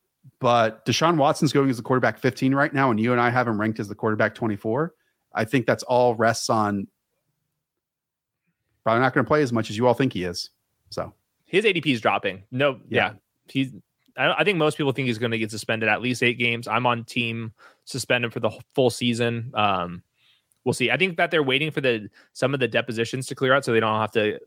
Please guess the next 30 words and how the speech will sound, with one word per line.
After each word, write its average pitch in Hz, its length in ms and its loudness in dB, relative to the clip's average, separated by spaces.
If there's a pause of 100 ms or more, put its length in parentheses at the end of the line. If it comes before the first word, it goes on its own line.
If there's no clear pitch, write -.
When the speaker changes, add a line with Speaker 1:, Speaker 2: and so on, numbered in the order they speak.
(120)
Speaker 2:
uh, 107 140 0
the 113 120 -6
N 120 80 -2
F 117 60 -2
L 120 80 2
doesn't 113 120 0
have 107 100 -4
to 107 200 -4 (380)
get 127 140 2
their 123 140 2
feet 131 280 -4
wet 135 180 2
into 123 260 -4
the 110 260 -6
actual 113 500 0
case, 127 320 -4
and 117 80 -8
they're 110 60 -2
gonna 107 100 -4
wait 113 200 -2
for 110 100 -4
some 113 180 -6
of 104 40 -4
that 110 220 0
to 113 80 -12
clear 120 200 -2
out 117 80 0
before 110 240 -2
they 104 80 0
actually, 104 640 -4